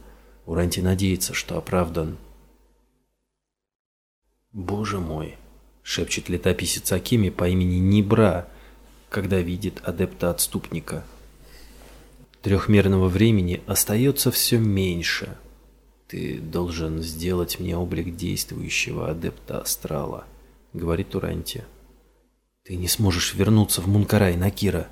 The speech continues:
говорит Нибра, считая, что бывший адепт спятил. «Я не хочу возвращаться в Мункарай, Накира. Я хочу прыгнуть в прошлое, когда мы нашли катехизис астралов, и уничтожить его».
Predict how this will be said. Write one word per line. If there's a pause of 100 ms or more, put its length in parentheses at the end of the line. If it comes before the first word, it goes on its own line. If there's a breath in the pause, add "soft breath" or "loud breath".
(360)
говорит
Нибра,
считая,
что
бывший
адепт
спятил. (1000)
«Я
не
хочу
возвращаться
в
Мункарай,
Накира. (640 soft breath)
Я
хочу
прыгнуть
в
прошлое,
когда
мы
нашли
катехизис
астралов,
и
уничтожить
его».